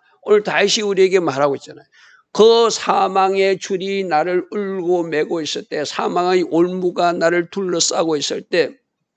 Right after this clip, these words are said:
불의 장수가 나를 두렵게 할 때, 내가 그때 한 것은 그 환난 중에 하나님 앞에 기도한 거라는 거예요.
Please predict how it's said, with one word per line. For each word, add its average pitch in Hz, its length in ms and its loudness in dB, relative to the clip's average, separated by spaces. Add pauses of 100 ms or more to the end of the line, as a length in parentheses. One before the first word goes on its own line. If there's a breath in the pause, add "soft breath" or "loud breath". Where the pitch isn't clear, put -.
(460)
불의 190 340 2
장수가 175 580 -2
나를 165 360 2
두렵게 185 400 0
할 165 200 2
때, 165 320 0 (1900 soft breath)
내가 220 320 0
그때 240 240 2
한 196 160 0
것은 190 260 0
그 190 120 2
환난 160 440 -2
중에 147 120 -4
하나님 131 460 -6
앞에 113 220 -8
기도한 113 440 -12
거라는 - 240 -20
거예요. - 280 -20